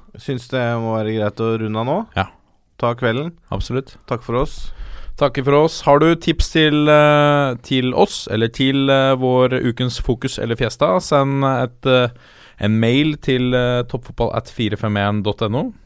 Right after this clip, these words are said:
Speaker 2: Eh, gå inn og rate og så videre også. Det er vi
Speaker 1: Det må gjøre, og
Speaker 2: veldig
Speaker 1: som
Speaker 2: fornøyd
Speaker 1: dere
Speaker 2: med.
Speaker 1: vet, vi leser jo opp, eh, selv om dere ikke er så fornøyd også, og tar
Speaker 2: Absolutt.
Speaker 1: til oss kritikken. Men neste uke er jo uken før jul, så
Speaker 2: Yes.
Speaker 1: da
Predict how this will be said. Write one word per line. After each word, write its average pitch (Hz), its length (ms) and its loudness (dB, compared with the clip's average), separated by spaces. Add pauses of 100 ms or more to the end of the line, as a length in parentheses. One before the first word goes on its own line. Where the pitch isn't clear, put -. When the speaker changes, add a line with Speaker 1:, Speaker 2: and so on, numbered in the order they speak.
(160)
Speaker 2:
Eh, 120 320 -4
gå 117 220 -4
inn 113 120 -6
og 113 360 -4
rate 117 380 -4
og 127 80 -4
så 127 100 -4
videre 113 240 -2
også. 190 200 -6
Det 165 120 -6
er 123 220 -4
vi 120 440 -6 (180)
Speaker 1:
Det 123 140 -4
må 151 80 -2
gjøre, 147 160 2
og 175 100 0
Speaker 2:
veldig 113 80 -2
Speaker 1:
som - 120 -2
Speaker 2:
fornøyd 110 80 0
Speaker 1:
dere 143 80 2
Speaker 2:
med. 151 100 0
Speaker 1:
vet, - 60 -10
vi 131 180 0
leser 107 180 0
jo 123 100 0
opp, 120 140 -12
eh, 117 120 -2
selv 117 240 -4
om 113 60 -2
dere 110 120 -2
ikke 110 140 -2
er - 20 0
så 110 140 -10
fornøyd 120 240 -2
også, 170 320 -2 (140)
og - 120 -12
tar - 160 0
Speaker 2:
Absolutt. 104 80 -2
Speaker 1:
til 107 200 -2
oss - 160 -6
kritikken. 131 540 -6 (300)
Men 156 280 2 (120)
neste - 480 -8
uke 131 400 -4
er 101 220 0
jo 95 140 -2
uken 90 360 -10
før 98 160 -6
jul, 135 460 4
så - 140 -8
Speaker 2:
Yes. 107 80 0
Speaker 1:
da 113 540 0